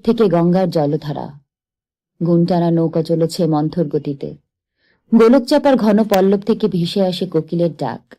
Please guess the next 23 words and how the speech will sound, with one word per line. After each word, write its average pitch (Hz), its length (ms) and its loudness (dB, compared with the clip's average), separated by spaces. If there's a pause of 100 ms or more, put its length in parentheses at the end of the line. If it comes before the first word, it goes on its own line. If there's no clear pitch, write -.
(760)
আমার 233 360 4
বিশেষ 185 480 -2
ভালো 233 260 2
লাগে 208 440 0 (520)
রৌদ্রতপ্ত 214 680 0
প্রহরের 196 560 0
ক্লান্ত 175 360 0
হাওয়া। 135 540 -8 (1160)
তুমি 269 200 6
কি 339 100 2
কখনো 320 300 4
ভালো 220 280 2
করে 285 180 2
দেখেছ 185 420 -2
ছোট 294 240 -4
বউ, 262 340 -2 (460)
পশ্চিম 202 440 -2
কোণে 214 240 -2
প্রাচীন 185 460 -2
ওই 190 140 -4
মহা 160 320 -2
নিম 165 260 0
গাছটিকে, 180 560 -8